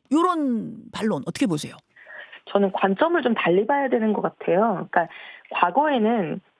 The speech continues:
Speaker 2: 근로소득으로 돈을 번 사람이 있고
Speaker 1: 예.
Speaker 2: 자본소득으로 돈을 번 사람이 있고
Speaker 1: 예.
Speaker 2: 그래서 이 둘 중에 뭐 누구는 세금을 부과하고 누구, 누구는 안 하고 이렇게 이제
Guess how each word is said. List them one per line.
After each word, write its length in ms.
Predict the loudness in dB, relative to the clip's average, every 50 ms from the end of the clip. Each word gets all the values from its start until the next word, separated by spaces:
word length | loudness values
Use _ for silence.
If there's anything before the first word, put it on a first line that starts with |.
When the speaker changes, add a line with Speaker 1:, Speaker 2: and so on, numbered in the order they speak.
| _ _
Speaker 2:
근로소득으로 880 | -2 0 2 4 4 2 2 2 0 2 2 2 2 2 2 2 2
돈을 300 | 2 2 2 4 4 2
번 240 | 2 2 0 2 2
사람이 340 | 2 2 2 2 0 -2 -4
있고 480 | -6 -8 _ 0 2 2 2 0 -2 -6 -8
Speaker 1:
예. 220 | -8 -8 -8 -10 -12 -14 _ -2
Speaker 2:
자본소득으로 760 | -2 0 2 2 0 2 0 0 0 2 2 2 2 2 0
돈을 280 | 2 2 2 2 2
번 240 | 0 0 -2 -4 0
사람이 340 | 0 2 2 2 0 0 -4
있고 400 | -6 -8 _ -2 -2 0 0 -2 -6 _ _ -10 -8
Speaker 1:
예. 140 | -8 -8 -2
Speaker 2:
그래서 420 | 0 0 2 2 2 2 2 0 -2 -2
이 100 | -2 -2
둘 200 | 2 2 0 0
중에 400 | 2 2 2 2 2 2 0 -2 -4 _ _ _ _
뭐 100 | 0 0
누구는 520 | 0 2 2 4 4 4 4 2 2 2 2
세금을 300 | 2 2 2 2 2 0
부과하고 500 | -2 -2 0 2 2 2 0 0 -2 -4
누구, 340 | -2 0 0 2 2 0 0 0
누구는 320 | 0 0 2 2 2 2
안 160 | 0 2 2
하고 240 | 0 0 0 -2 -4
이렇게 380 | -2 0 0 0 0 0 0 0
이제 180 | 2 0 -2